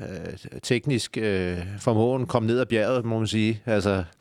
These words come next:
han er godt nok en, en flot og, og <clears throat> et, et, øh,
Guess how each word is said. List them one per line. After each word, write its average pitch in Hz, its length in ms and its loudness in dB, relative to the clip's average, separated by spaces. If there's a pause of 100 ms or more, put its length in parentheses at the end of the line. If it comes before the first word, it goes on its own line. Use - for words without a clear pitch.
(180)
han 120 120 0
er 113 60 2
godt 139 240 2
nok 147 360 2
en, 135 200 -2
en 120 160 0
flot 123 460 0
og, 101 320 2
og 95 260 0 (800)
<clears throat> 165 60 0 (300)
et, 120 180 0
et, 113 240 -2
øh, 98 320 0